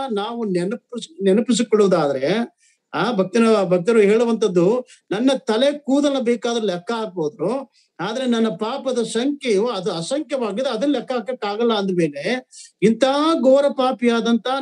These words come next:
ನನ್ನನ್ನೇ ಕ್ಷಮಿಸಿದಂತ ದೇವರು ಅದೇ ಸುವಾರ್ತೆಯನ್ನ ಕೇಳಿ ನಂಬಿದಂತ ಸಹೋದರನು ತಪ್ಪು ಮಾಡುವಾಗ ನನ್ನ, ನಿನ್ನ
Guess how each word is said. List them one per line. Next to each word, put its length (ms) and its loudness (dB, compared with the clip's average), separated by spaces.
ನನ್ನನ್ನೇ 560 2
ಕ್ಷಮಿಸಿದಂತ 640 -4
ದೇವರು 800 -2
ಅದೇ 560 2
ಸುವಾರ್ತೆಯನ್ನ 840 0
ಕೇಳಿ 520 0
ನಂಬಿದಂತ 720 0
ಸಹೋದರನು 800 0
ತಪ್ಪು 360 -6
ಮಾಡುವಾಗ 520 -4
ನನ್ನ, 400 2
ನಿನ್ನ 420 4